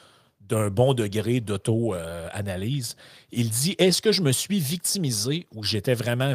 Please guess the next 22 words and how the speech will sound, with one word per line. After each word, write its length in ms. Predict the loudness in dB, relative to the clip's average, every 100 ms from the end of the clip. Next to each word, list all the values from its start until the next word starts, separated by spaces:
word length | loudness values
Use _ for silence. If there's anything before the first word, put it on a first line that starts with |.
| -2
une 100 | -4 -4
victime 480 | -2 -2 0 0
des 140 | 0 -2
mesures ? 460 | -6 -6 -4 -4 -2
Ça, 300 | 0 2 2
c'est 200 | 2 -2
une 140 | -2
bonne 280 | 2 2 2
question 500 | -2 -4 -2 -2 -2
à 80 | -4
se 140 | -4
poser. » 400 | -2 -2 -2 -6 -12 _ _ _
Ça 160 | -4 -2
dépend 220 | 2 4
toujours 260 | 6 6 6
de 80 | 4
comment 340 | 2 0 0
on 100 | -2
pense 320 | -2 -2 -2
à 40 | -4
la 100 | -6
victimisation. 840 | -8 -6 -6 -6 -6 -8 -8 -12